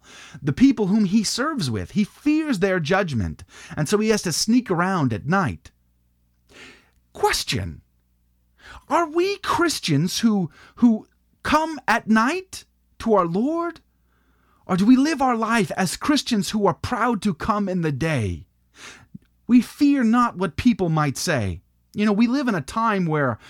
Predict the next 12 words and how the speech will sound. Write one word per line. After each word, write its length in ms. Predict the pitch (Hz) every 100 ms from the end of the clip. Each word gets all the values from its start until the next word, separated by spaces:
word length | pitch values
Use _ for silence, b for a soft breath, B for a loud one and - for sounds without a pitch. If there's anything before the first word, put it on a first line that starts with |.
| B B -
Catholic 460 | 240 254 - 185
churches 500 | - 269 254 185 127
are 60 | 139
being 400 | 127 190 156 113
bombed 480 | 240 233 226 170 139
and 180 | 135 -
people 320 | 254 233 170
are 60 |
dying 600 | 143 127 240 302 254 160
for 200 | 135 165
their 140 | 151 143
faith. 500 | - 269 226 95